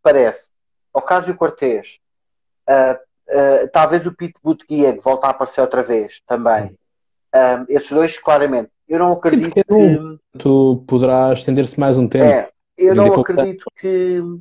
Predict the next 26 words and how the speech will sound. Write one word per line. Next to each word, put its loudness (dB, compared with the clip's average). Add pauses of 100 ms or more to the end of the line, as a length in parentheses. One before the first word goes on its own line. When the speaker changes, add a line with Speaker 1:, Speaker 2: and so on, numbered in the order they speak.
Speaker 1:
de, -6
de, -2
daqueles -2
dezasseis -4
candidatos -2
que -10
nós -2
vimos, -8
que -8
haja 0
mais 0
alguém -4
sem -14
ser 0
estes -8
dois 0
que -20
vá -2
sobreviver -4 (480)
até -2
vinte -4
e -18
cinco -8
vinte -8
e -20
quatro, -4